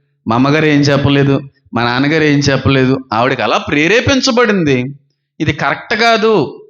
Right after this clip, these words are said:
దేవునిలో ఎదుగుతున్నప్పుడు ఒక సేవకురాలిగా నేను ప్రతిష్ఠించబడినప్పుడు నేను ఈ విధమైన అలంకరణ మంచిది కాదేమో అని ఆవిడకి అనిపించిందేమో. మేము గౌరవించాం, చాలా సంతోషం అనుకున్నాం. వాళ్ళ కుటుంబాలు గౌరవించలేదు. వాళ్ళ బంధువుల దగ్గరికి వెళ్ళినా సరే ఇదే విధమైనటువంటి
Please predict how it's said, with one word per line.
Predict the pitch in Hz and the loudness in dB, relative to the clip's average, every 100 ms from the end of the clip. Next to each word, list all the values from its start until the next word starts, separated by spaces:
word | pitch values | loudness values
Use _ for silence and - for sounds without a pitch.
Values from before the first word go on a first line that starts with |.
| _ | _
దేవునిలో | 123 156 185 208 208 | -2 0 2 0 2
ఎదుగుతున్నప్పుడు | 196 175 190 190 190 180 202 | 2 2 0 0 -2 0 -2
ఒక | 190 | -2
సేవకురాలిగా | 175 151 151 190 202 208 208 202 202 | -4 -2 0 0 0 0 2 2 0
నేను | 190 180 156 131 - - - _ | 0 2 2 0 -4 -14 -20 _
ప్రతిష్ఠించబడినప్పుడు | 98 - 220 220 - 220 214 202 190 208 233 - 285 147 151 - - _ - | -2 0 -2 -2 -2 -2 -2 0 2 2 2 2 2 2 0 -6 -16 _ -6
నేను | 175 190 | -2 0
ఈ | |
విధమైన | 175 175 214 262 220 | 0 -2 0 0 0
అలంకరణ | 180 240 285 302 294 | 0 0 0 0 0
మంచిది | 285 254 233 247 | 2 0 -2 -2
కాదేమో | 247 247 233 240 302 | 0 2 2 2 2
అని | |
ఆవిడకి | 240 202 269 277 | 2 2 2 2
అనిపించిందేమో. | 254 196 208 - 185 151 135 131 - | 0 0 -2 -2 0 0 -2 -6 -8
మేము | - 170 | -2 0
గౌరవించాం, | 156 160 208 220 190 147 147 143 | 2 2 2 2 0 0 -2 -2
చాలా | 156 | -2
సంతోషం | 151 156 151 202 190 | 0 0 0 -2 0
అనుకున్నాం. | 175 151 143 135 127 - - _ - | 0 0 0 2 0 -4 -14 _ -2
వాళ్ళ | 202 | 0
కుటుంబాలు | 233 240 277 262 254 233 | 2 0 2 2 2 2
గౌరవించలేదు. | 202 196 202 190 175 170 147 123 135 - _ _ _ _ _ _ _ | 2 2 2 0 0 0 0 -2 -6 -12 _ _ _ _ _ _ _
వాళ్ళ | - 175 | -2 0
బంధువుల | 185 220 247 | 2 2 2
దగ్గరికి | 240 240 202 | 2 2 0
వెళ్ళినా | 214 214 | 0 0
సరే | 202 196 196 | -2 0 0
ఇదే | 180 190 | 0 0
విధమైనటువంటి | 175 165 165 165 160 | 2 0 0 0 -2